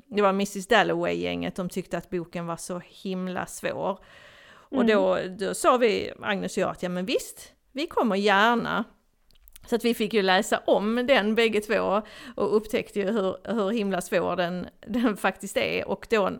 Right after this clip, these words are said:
Speaker 1: när,
Speaker 2: Mm.
Speaker 1: när det här gänget som, som, eh, läser Stolthet och fördom hörde att vi skulle komma, så ville de också,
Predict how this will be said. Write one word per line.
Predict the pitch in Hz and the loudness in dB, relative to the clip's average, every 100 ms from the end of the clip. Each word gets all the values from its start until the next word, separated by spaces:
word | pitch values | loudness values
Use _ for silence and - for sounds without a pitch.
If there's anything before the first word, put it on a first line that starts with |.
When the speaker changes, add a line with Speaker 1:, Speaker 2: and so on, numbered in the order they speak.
| - | -10
Speaker 1:
när, | 208 214 196 | -6 -2 -2
Speaker 2:
Mm. | - | 0
Speaker 1:
när | 214 208 | 2 4
det | 208 | 4
här | 254 | 4
gänget | 214 226 196 185 - | 6 4 2 0 -2
som, | 202 185 - | -4 -4 -8
som, | 208 214 202 202 | -4 -2 -2 -2
eh, | 196 196 - - - | -2 -2 -4 -8 -8
läser | 202 190 202 208 107 - _ | -2 0 0 -4 -8 -12 _
Stolthet | - 214 190 196 | -4 -2 -2 -4
och | 220 | 2
fördom | 214 226 208 185 226 | 8 8 8 4 4
hörde | 240 240 | 4 4
att | 196 | 2
vi | 214 | -2
skulle | 214 202 | -4 -6
komma, | - 220 214 180 190 - - - - - - | -2 -2 0 -4 -8 -14 -20 -18 -20 -14 -8
så | - 214 | -4 -2
ville | 208 220 | 0 4
de | 233 226 202 | 6 6 4
också, | 285 - 180 | 0 -2 -2